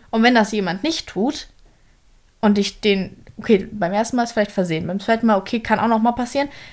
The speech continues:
Wenn jemand das drei, vier, fünf Mal macht, dann kriegt er irgendwann davon die Quittung und dann sagt,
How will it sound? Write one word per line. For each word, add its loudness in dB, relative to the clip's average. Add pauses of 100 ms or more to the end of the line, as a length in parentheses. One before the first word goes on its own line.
(180)
Wenn 2
jemand 4
das 0
drei, 4
vier, 2
fünf -2
Mal 0
macht, 0 (300)
dann 0
kriegt -4
er 0
irgendwann 0
davon -4
die -12
Quittung -4
und -8
dann -6
sagt, -10